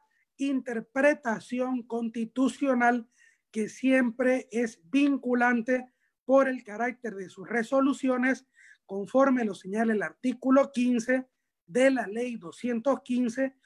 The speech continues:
o Código Procesal Constitucional con relación al artículo doscientos tres de la Constitución Política del Estado y el artículo ocho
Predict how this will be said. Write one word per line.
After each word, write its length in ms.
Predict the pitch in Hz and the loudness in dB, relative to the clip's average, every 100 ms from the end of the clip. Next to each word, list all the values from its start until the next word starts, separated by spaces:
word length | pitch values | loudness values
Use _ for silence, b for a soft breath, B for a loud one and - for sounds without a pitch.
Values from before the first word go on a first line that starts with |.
| b - | b -14
o 200 | 196 - | -14 2
Código 460 | 277 285 269 202 | 6 6 6 2
Procesal 540 | - 170 180 180 240 240 | -2 -8 -6 -2 0 2
Constitucional 960 | 262 233 254 233 294 277 294 269 277 - b b b | 2 2 0 4 2 4 4 4 0 -4 b b b
con 240 | - 277 294 | 2 2 4
relación 600 | 262 208 185 - 269 277 277 269 _ _ - | 0 -6 -12 -6 -4 -4 -6 -14 _ _ -6
al 200 | 269 254 | -4 -4
artículo 720 | 180 - 262 - 220 185 - | -6 -10 -10 -10 -12 -12 -14
doscientos 840 | - 165 - 269 269 254 277 254 _ _ _ _ _ | -12 -12 -2 4 4 6 4 2 _ _ _ _ _
tres 460 | - 254 254 - _ _ _ _ _ _ _ _ | -4 -2 -2 -4 _ _ _ _ _ _ _ _
de 200 | 170 285 | 0 0
la 160 | 262 226 | 0 -6
Constitución 760 | 196 180 175 190 - 294 262 | -10 -16 -20 -18 -6 -2 -2
Política 600 | 226 214 254 247 - 202 | -4 -4 -6 -8 -10 -2
del 180 | 247 269 | 0 2
Estado 540 | 269 277 262 269 285 _ _ _ _ | 0 0 -2 -2 -4 _ _ _ _
y 140 | - 294 | -4 0
el 120 | 294 | 0
artículo 680 | 254 202 269 240 226 202 - | -2 -6 -8 -8 -8 -10 -6
ocho 540 | 262 294 - 294 302 | 2 2 2 -4 -4